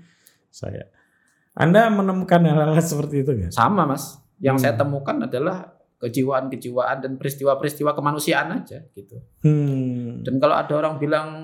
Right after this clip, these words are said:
Speaker 2: itu tadi demit-demit macam-macam, saya tidak pernah ketemu sampai hari ini. Banyak yang nanya saya begitu, "Pak, pernah
Speaker 1: Hmm.
Speaker 2: ketemu dengan gini nggak kalau ke makam?"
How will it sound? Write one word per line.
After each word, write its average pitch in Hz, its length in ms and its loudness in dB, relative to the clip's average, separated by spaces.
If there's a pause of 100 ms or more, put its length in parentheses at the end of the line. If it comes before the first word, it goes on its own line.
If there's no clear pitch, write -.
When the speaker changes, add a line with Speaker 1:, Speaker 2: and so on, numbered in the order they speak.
(360)
Speaker 2:
itu 143 200 -12
tadi 180 280 4
demit-demit 151 560 -2
macam-macam, 165 500 -10 (140)
saya 185 240 -6
tidak - 160 -6
pernah 165 120 -6
ketemu 156 360 -8 (160)
sampai - 260 -4
hari 127 160 -4
ini. 135 140 -10 (100)
Banyak 190 320 2
yang 202 140 -4
nanya 185 220 -2
saya 170 220 -2
begitu, 113 320 -12
"Pak, 165 220 0
pernah 170 220 -4
Speaker 1:
Hmm. 165 80 -8
Speaker 2:
ketemu 165 260 -12
dengan 151 220 -14 (500)
gini 127 180 -2
nggak 151 200 4
kalau 131 160 -4
ke - 80 -12
makam?" 113 580 -10